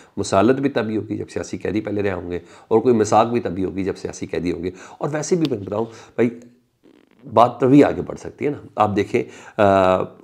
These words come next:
अ, पार्टी की चेयरमैन अंदर है,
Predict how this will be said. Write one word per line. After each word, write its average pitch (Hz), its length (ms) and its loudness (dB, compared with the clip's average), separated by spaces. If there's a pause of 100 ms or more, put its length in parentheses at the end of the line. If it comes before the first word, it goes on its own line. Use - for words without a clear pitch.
अ, 101 140 -4 (560)
पार्टी 110 260 2
की 120 140 -8
चेयरमैन 110 480 -2 (520)
अंदर 101 280 0
है, 92 180 -8